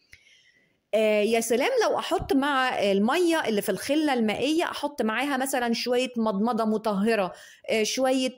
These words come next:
آه، مية قرنفل، آه، أو مية النعناع، أي حاجة ما يبقاش فيها صبغات تصبغ لي الطقم، هتنضف لي طبعا الطقم وهتطهر لي كمان، آه، الفم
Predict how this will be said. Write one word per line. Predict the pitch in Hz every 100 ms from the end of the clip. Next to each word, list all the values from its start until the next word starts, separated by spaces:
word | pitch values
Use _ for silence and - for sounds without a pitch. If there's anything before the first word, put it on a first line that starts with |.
| -
آه، | 214
مية | 214 240 262 254
قرنفل، | - 240 254 240 - 180 160 - - -
آه، | 208
أو | 208 233 233
مية | 247 269 269
النعناع، | 233 233 214 220 254 220 -
أي | 330 359 247
حاجة | 220 269 311 330
ما | 277
يبقاش | 196 - - -
فيها | 262 247
صبغات | 202 196 180 180 190 277 302 - -
تصبغ | 185 185 226 208
لي | 185 156
الطقم، | 151 247 285 262
هتنضف | 190 202 175 160 226 -
لي | 185
طبعا | 208 196 190 180
الطقم | 139 - 240 285
وهتطهر | 226 185 - 185 156 185 285
لي | 269 202
كمان، | 180 180 220 226 220 - - _ -
آه، | 180 185 165
الفم | 175 - 240 233